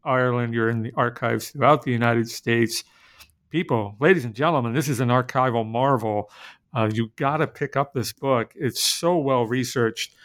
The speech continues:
Friends of Freedom: The Rise of Social Movements in the Age of Atlantic Revolutions. Micah Alpa, you're doing incredible, uh, here. Let's turn our attention to, to Haiti a little bit. No, before I go to Haiti,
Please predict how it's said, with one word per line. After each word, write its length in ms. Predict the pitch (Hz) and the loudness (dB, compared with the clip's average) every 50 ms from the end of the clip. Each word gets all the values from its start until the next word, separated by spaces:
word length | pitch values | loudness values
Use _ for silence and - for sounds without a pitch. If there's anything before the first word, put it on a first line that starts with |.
| - - _ _ - | -20 -20 _ _ -4
Friends 260 | 151 151 165 147 127 | -2 0 0 0 -2
of 100 | 143 - | -4 -4
Freedom: 380 | - - 131 123 120 120 113 113 | -2 0 2 2 2 2 0 -4
The 120 | 113 117 | -4 -4
Rise 340 | 113 120 131 143 139 135 131 | -2 0 2 2 0 0 -2
of 100 | 120 117 | -6 -6
Social 380 | - - 135 123 113 - 131 113 | -2 0 0 0 0 0 -2 0
Movements 560 | 113 120 120 110 117 117 110 104 - - - _ _ _ _ _ _ _ _ - | 2 2 2 2 2 0 0 0 -2 -4 -6 _ _ _ _ _ _ _ _ -8
in 100 | 151 131 | -6 -4
the 160 | 139 143 131 123 | -2 0 2 2
Age 240 | 123 120 117 110 | 2 2 2 0
of 80 | 127 113 | -2 -4
Atlantic 420 | 127 123 - 135 117 117 113 110 113 | -6 -4 -2 0 0 0 0 0 0
Revolutions. 680 | 127 113 104 107 104 107 107 - - 117 101 - - - - - - - _ _ _ - | 0 0 2 2 2 2 2 2 0 -2 -2 -2 -6 -10 -14 -20 -20 -20 _ _ _ -6
Micah 480 | 117 113 120 117 - 131 110 107 - - _ _ _ _ _ _ _ - | -4 -2 -2 -2 0 0 0 -2 -2 -8 _ _ _ _ _ _ _ -4
Alpa, 600 | 139 151 156 151 131 - - 139 127 127 123 123 | 0 0 0 0 -2 -4 -2 0 0 2 0 0
you're 120 | 123 127 120 | -2 -4 -4
doing 380 | 113 131 156 170 160 143 131 | -4 -2 0 2 2 2 0
incredible, 840 | 120 113 - - - - 151 170 175 143 117 123 113 110 104 - _ _ - - _ _ _ - | -2 -4 -8 -8 -6 -2 0 0 0 0 0 -2 -2 -4 -4 -8 _ _ -20 -20 _ _ _ -4
uh, 180 | 151 117 113 113 | -2 0 0 0
here. 220 | 107 127 135 131 | -2 -2 0 0
Let's 220 | 147 180 180 - - | 0 0 -2 -4 -6
turn 240 | - 220 233 226 | -2 0 0 2
our 160 | 214 185 151 131 | 2 2 2 0
attention 640 | 123 123 - - 160 160 - - 165 147 131 127 | 0 -2 -4 -4 -4 -2 -2 0 0 0 0 -2
to, 500 | - - - 143 135 131 127 123 113 117 _ _ _ _ _ _ _ _ _ _ _ _ | -4 -4 -2 0 2 2 2 0 0 -4 _ _ _ _ _ _ _ _ _ _ _ _
to 100 | - 135 | -6 -6
Haiti 540 | 113 - - 139 139 139 131 120 113 117 - - | -4 -2 0 2 2 2 2 0 0 -2 -4 -4
a 80 | 135 120 | -4 -2
little 240 | 117 117 120 120 110 | 0 2 4 4 4
bit. 180 | 113 120 123 | 2 0 0
No, 220 | - 180 208 202 185 | 2 2 2 2 0
before 380 | 165 160 151 - - 269 240 | -2 -6 -6 -2 0 2 2
I 40 | 214 | 2
go 140 | 165 151 151 | 4 2 2
to 80 | 131 113 | 2 2
Haiti, 420 | 113 113 107 107 107 107 113 | 2 2 2 0 0 -2 -4